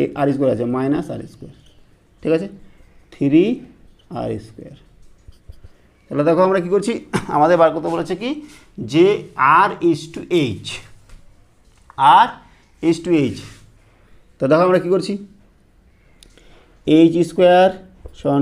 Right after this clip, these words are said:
সমান থ্রি আর স্কয়ার পাচ্ছি এখান থেকে। তাহলে দেখো এইচ সমান সমান কত হবে, রুট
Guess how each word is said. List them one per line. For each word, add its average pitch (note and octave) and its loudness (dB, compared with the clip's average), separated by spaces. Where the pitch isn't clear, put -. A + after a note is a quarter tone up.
সমান D3 -2
থ্রি C#3 0
আর A#2+ -4
স্কয়ার - -12
পাচ্ছি - -18
এখান - -16
থেকে। - -20
তাহলে C#3 2
দেখো D#3+ 2
এইচ F#3 4
সমান F#3+ 2
সমান F3+ 2
কত F3 2
হবে, G3 0
রুট E3 6